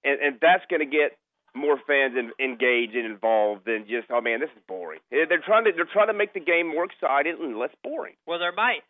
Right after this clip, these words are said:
Speaker 2: that might be their purpose, but still, there's no reason in a typical baseball at bat you should have adjusting your gloves, stepping out of the batter's box. Let's get going. I think, yeah, they're, they're doing it to try to, you know, get, get more audience, but there's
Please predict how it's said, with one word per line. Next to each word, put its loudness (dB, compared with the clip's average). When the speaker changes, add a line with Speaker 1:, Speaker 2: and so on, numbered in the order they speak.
Speaker 2:
that 2
might 4
be 0
their 0
purpose, 0
but 2
still, 2
there's -4
no 2
reason -4
in -2
a -2
typical -6
baseball -2
at -2
bat -2
you -18
should -10
have 0
adjusting -6
your -8
gloves, -4
stepping -4
out -2
of -12
the -20
batter's -6
box. -4
Let's -8
get -6
going. -6
I -2
think, -18
yeah, -2
they're, -4
they're 0
doing 0
it -2
to -12
try 2
to, -4
you -4
know, -6
get, -4
get -6
more -2
audience, -2
but -4
there's -4